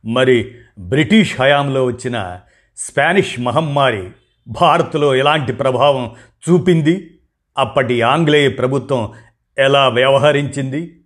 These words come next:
అనే చారిత్రక అంశాన్ని ఇప్పుడు వినండి. మొదటి ప్రపంచ యుద్ధం పూర్తవగానే మానవాళిపై వచ్చి పడ్డ ఉపద్రవం స్పానిష్ ఫ్లూ. యుద్ధంలో పాల్గొని వచ్చిన సైనికులతో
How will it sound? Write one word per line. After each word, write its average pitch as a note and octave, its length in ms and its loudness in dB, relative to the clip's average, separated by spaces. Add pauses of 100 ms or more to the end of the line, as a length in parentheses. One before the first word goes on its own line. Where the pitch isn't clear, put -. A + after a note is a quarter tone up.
(120)
అనే A#2+ 380 -6 (360)
చారిత్రక C3+ 460 -2
అంశాన్ని A2+ 520 -4
ఇప్పుడు F#2+ 440 -10 (300)
వినండి. B2+ 540 -2 (760)
మొదటి D3 480 0
ప్రపంచ F3 420 0
యుద్ధం D3 440 -2
పూర్తవగానే C3 840 -2 (680)
మానవాళిపై C#3+ 840 2
వచ్చి B2+ 300 -6
పడ్డ A#2+ 280 -6
ఉపద్రవం A#2 840 -4 (320)
స్పానిష్ C3+ 560 -2
ఫ్లూ. B2 440 -6 (680)
యుద్ధంలో D3 600 2
పాల్గొని C#3 500 0
వచ్చిన B2+ 340 -6
సైనికులతో C#3+ 840 -4